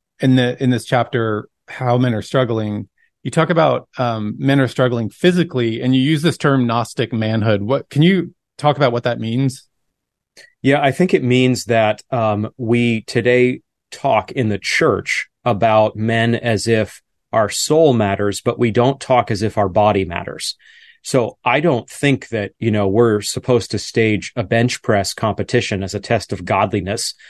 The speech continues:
Speaker 2: you know, every week among the men. That's not what I'm calling for. That's not what I think, and good thing for me. But I do think that in a First Corinthians nine twenty-seven sense, men are supposed to steward their body and bring it under dominion and cultivate strength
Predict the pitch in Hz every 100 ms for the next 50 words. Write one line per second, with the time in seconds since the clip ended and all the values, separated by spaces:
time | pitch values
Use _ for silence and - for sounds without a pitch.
0 | - - - 113 107 104 107 113 98 117
1 | 92 - 117 110 104 95 92 110 - -
2 | - 127 - 139 113 104 92 - 107 107
3 | 95 107 104 101 117 107 104 98 90 -
4 | 156 101 98 92 123 - 135 90 - _
5 | - - _ _ 113 107 151 92 _ _
6 | _ - 123 120 110 117 185 - 104 98
7 | 95 107 104 104 110 101 139 - 131 113
8 | 113 98 104 101 107 104 - 110 101 -
9 | 120 131 98 - 92 92 107 113 117 110
10 | 113 139 - 95 117 - 107 - - 131
11 | 131 127 113 98 101 101 101 104 107 101
12 | 110 120 117 113 110 98 101 101 98 101
13 | 98 107 98 - 120 120 104 104 - -
14 | 104 101 95